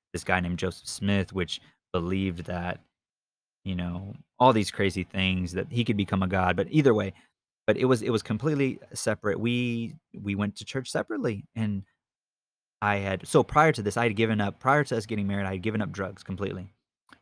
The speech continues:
Given 'em up, I threw it away, was done with that life, um,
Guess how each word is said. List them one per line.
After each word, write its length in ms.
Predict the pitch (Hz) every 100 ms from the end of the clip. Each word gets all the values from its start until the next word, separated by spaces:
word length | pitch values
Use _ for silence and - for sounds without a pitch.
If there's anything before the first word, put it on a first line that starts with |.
| -
Given 180 | 113 127
'em 120 | 117
up, 280 | 113 107 - _
I 60 | 95
threw 220 | - 117
it 40 | 117
away, 500 | 110 104 104 101 92 _ _ _ -
was 80 | 92
done 160 | 113
with 100 | 113
that 160 | 101 107
life, 320 | 98 98 98 _ _ _ _ 92
um, 460 | 92 90 90 101